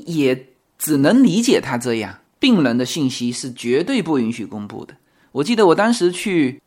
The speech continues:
我一个做那个化疗的那个医生朋友，他的医院，就是我说，“哎，能不能拍照啊？”因为那个医院是他的嘛。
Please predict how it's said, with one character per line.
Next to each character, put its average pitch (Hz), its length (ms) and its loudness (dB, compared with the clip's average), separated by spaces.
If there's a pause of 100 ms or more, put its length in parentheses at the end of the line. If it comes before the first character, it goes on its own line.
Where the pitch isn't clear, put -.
(140)
我 127 600 2 (100)
一 170 100 -8
个 165 600 0 (180)
做 208 200 -2
那 196 160 -2
个 180 280 -6
化 262 420 2
疗 101 340 0
的 117 400 -2 (240)
那 139 140 -4
个 131 120 -6
医 165 180 -4
生 175 240 0
朋 113 220 -4
友， 113 260 -2 (100)
他 180 200 0
的 175 100 2
医 180 180 -4
院， 190 240 -6 (220)
就 - 100 -10
是 160 100 -4
我 131 140 2
说 185 300 2
，“哎， 180 140 0
能 160 140 0
不 175 60 -2
能 175 120 -2
拍 185 180 -4
照 202 160 4
啊？” 160 140 6
因 175 80 -4
为 190 80 -4
那 208 80 -4
个 196 80 -6
医 208 100 -4
院 220 160 0
是 185 80 -6
他 196 240 -4
的 202 100 -2
嘛。 113 140 -4